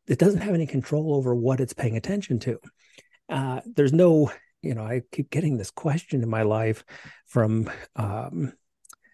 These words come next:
on podcasts, and I've written a couple articles about, about the big free will question. And it just seems like some, then people always ask me, "Well, do you think people have free will or not?" And I say, "Well, it depends." <laughs>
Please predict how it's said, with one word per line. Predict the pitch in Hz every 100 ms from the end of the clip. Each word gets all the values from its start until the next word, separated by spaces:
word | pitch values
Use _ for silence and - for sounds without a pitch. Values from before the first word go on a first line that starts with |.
| _ -
on | - 101
podcasts, | - 156 151 - 147 139 135 -
and | 123 117
I've | 104
written | 127 131
a | 117
couple | 131 123
articles | 131 139 135
about, | 110 120
about | - 117
the | - -
big | 143 143
free | - 151 151
will | 143 180
question. | 208 - 98 - 165 262 - - - - - -
And | 117 113
it |
just | 143 -
seems | 147 127
like | 110
some, | 156 151 131 _ _
then | 139 127
people | 151 131
always | 123 147 147 147
ask | 170 - -
me, | 107 113 -
"Well, | 117 120
do | 120
you | 131
think | 139 131
people | 139 135
have | 120 123
free | 135 123
will | 127 220 147
or | 107
not?" | 101 110
And | 135 123
I | 123 - - - -
say, | 139
"Well, | 131 135 131 127 - - -
it | -
depends." | - - 220 104 95 87 - 127 -
<laughs> | 165